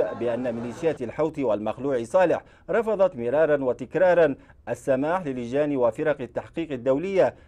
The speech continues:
بالدخول إلى المناطق التي لا زالت تحت سيطرتها لإجراء تحقيقات مستقلة وتقصي الحقائق حول الجرائم والانتهاكات التي ترتكبها الميليشيات،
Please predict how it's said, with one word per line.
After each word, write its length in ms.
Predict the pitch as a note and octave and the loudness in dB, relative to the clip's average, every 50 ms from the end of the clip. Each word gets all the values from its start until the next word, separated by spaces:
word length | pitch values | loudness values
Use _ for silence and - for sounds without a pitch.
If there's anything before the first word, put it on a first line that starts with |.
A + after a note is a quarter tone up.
| _ - | _ -12
بالدخول 520 | F#2 A2 A#2 A2 B2+ - - D3+ E3+ F3 | -10 -10 -6 -6 -6 -6 -2 -4 -2 -2
إلى 200 | D#3+ D3 C3+ C3 | -2 -2 0 0
المناطق 580 | C3 B2+ B2 C3 D3+ F#3 G3+ G3 - G3 F#3+ F3+ - - _ _ _ - | 0 0 -2 -2 -2 -2 -2 0 0 0 -2 -2 -4 -12 _ _ _ -2
التي 340 | C3+ E3 F#3+ G3 F#3+ - A3 | 0 2 2 2 2 0 2
لا 160 | G3 G3+ G3 | 4 4 4
زالت 340 | G3 G3+ B3+ B3 A3+ G3 - | 4 4 2 2 2 0 -2
تحت 220 | - D#3+ - - D#3 | -4 -6 -2 -2 -2
سيطرتها 840 | C#3+ - C3+ A#2+ - D#3 E3 F3 E3 - E3 D3+ D3 C#3 B2+ - - - _ _ | 0 0 -2 0 2 2 2 2 0 0 0 2 4 4 2 2 -2 -10 _ _
لإجراء 480 | G#2 G#2+ B2 B2+ A#2 A#2+ C3 C#3+ C#3+ C#3+ | -8 -6 -6 -6 -4 0 0 2 2 2
تحقيقات 640 | C3+ - A#2+ - - - B2+ B2 - E3 F3 F3 F3 | 0 -4 -6 -6 -6 -8 -8 -4 -2 -2 -2 -2 -2
مستقلة 680 | D3 C#3+ B2+ - - E3+ E3 - G#3 G#3 F#3+ E3 B2+ G#2+ - - - _ - | -4 -4 -4 -2 -2 -2 -2 -2 -4 0 2 2 2 2 -2 -10 -20 _ -6
وتقصي 560 | E2+ F2+ - - A2+ - - - - - D3+ | -6 -4 -4 -4 -4 -4 -4 -6 -4 -4 -4
الحقائق 640 | C#3 - - - - - A3+ A3 G3+ G3+ G3+ G3 - - - _ _ | -4 -2 -4 -4 -2 0 2 4 4 4 2 0 -4 -12 -20 _ _
حول 280 | - - G#3+ G3+ F3+ | -4 -2 -2 0 0
الجرائم 640 | F3+ D#3+ C3+ B2+ C#3+ C#3+ D3 C#3+ C3 C3+ C3+ C3+ B2+ | -2 -2 0 2 2 4 4 4 2 0 0 0 2
والانتهاكات 880 | B2+ B2+ B2 B2+ B2 - - C3+ C3+ C3+ C3+ C3+ - G3 G3 F#3+ G3 G3 - - _ _ _ _ - | 2 0 0 -2 -6 -6 -4 -2 -2 -2 -2 -2 0 2 2 2 2 0 -6 -16 _ _ _ _ -10
التي 380 | - A#2 B2 B2+ B2 - B2+ A#2 | -8 -4 -2 -4 -4 -4 -6 -6
ترتكبها 680 | A#2 A#2 G#2+ F#2 - C#3+ C3+ - D3 C3 B2+ A#2+ A#2+ B2 | -4 -6 -6 -4 -4 -4 -4 -4 -6 -6 -6 -4 -4 -4
الميليشيات، 760 | B2 B2+ C3+ C#3 D3+ D#3+ D#3 - F#3+ F#3 F#3 E3+ A2 F#2 - | -4 -2 -4 -4 -4 -6 -8 -8 -2 2 2 2 2 2 -4